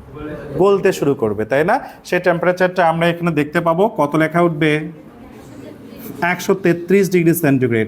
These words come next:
কত ডিগ্রি সেন্টিগ্রেড? তাহলে এই একশো তেত্রিশ ডিগ্রি সেন্টিগ্রেডে সমস্ত ইউরিয়া গলে কিসে পরিণত হবে? আর এই একশো তেত্রিশ ডিগ্রি সেন্টিগ্রেডে কার গলনাঙ্ক?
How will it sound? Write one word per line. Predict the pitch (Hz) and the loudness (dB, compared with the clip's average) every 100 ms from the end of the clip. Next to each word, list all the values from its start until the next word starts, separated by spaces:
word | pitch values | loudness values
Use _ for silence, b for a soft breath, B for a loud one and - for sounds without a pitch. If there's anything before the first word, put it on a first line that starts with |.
| 113 | -2
কত | 139 156 | -2 2
ডিগ্রি | 165 165 | 0 2
সেন্টিগ্রেড? | 175 170 165 170 170 - - 640 - - - - - - - - - - | 0 0 2 2 0 -6 -10 -10 -10 -10 -12 -12 -14 -14 -16 -16 -12 -2
তাহলে | 147 | 2
এই | 180 | 4
একশো | 190 190 233 | 2 0 -4
তেত্রিশ | - 190 214 220 | -2 -4 -2 -2
ডিগ্রি | 220 208 | 0 0
সেন্টিগ্রেডে | 202 180 170 175 170 175 190 214 | 0 -2 -2 0 0 0 0 -2
সমস্ত | 226 180 202 220 220 - 202 | 0 0 2 2 0 -4 0
ইউরিয়া | 185 170 175 180 | 2 4 4 2
গলে | 160 165 175 | 2 0 0
কিসে | 175 - 170 | -2 -6 -2
পরিণত | 170 175 175 | 0 0 2
হবে? | 165 165 165 - - - - 139 151 170 - - - - - - | 2 2 -2 -8 -14 -12 -10 -8 -4 -4 -4 -4 -6 -6 -6 -2
আর | 127 139 - | -2 0 2
এই | 175 | 2
একশো | 156 - 180 | 2 -2 -6
তেত্রিশ | - 190 208 226 196 | -2 -2 0 0 2
ডিগ্রি | 190 | 2
সেন্টিগ্রেডে | 185 156 147 151 156 156 180 | 2 0 0 0 0 2 2
কার | 185 165 151 175 | 2 2 2 2
গলনাঙ্ক? | 170 170 170 170 170 165 165 | 2 0 0 -2 -2 -4 -4